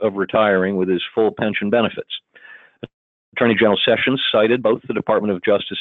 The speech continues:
Inspector General and the Office of Professional Responsibility in announcing the decision. Both offices had recommended McCabe be fired for, quote, "lack of candor" in statements he had made to F B I officials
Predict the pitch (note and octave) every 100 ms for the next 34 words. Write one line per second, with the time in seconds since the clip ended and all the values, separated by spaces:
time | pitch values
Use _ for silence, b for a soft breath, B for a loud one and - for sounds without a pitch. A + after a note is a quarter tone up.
0 | F#2+ - F#2+ F2+ E2 G2+ G#2+ C3 - G#2
1 | A2 B2+ A#2+ F2 G#2 A2 G#2 G#2 - G2+
2 | G#2 G2 G2+ F#2+ D#2+ - F#2+ F2 F2+ A#2
3 | G2+ G2 A#2+ G2+ A2 G#2+ A#2 A#2 A#2 G2
4 | E2+ - D#2 C2 - B B B B A2
5 | A#2+ B2+ - F2 E2 F2 G2+ A#2 - F#2
6 | F2+ F2+ F2 G2 A2+ A#2 G2 F2+ D2+ -
7 | E2 D#2 F2 - D#2 D#2+ F2 G2 - G2
8 | - G2 F2 F2 F2 A2 - - G#2+ -
9 | - A#2 A#2+ G#2+ D#2 B1 - b b b
10 | b b F#2 F2 - E2+ F#2 F2 - F#2
11 | F#2 F2 F2 F2+ F#2 A2+ F2 F2 - F2+
12 | E2+ - F2 F#2+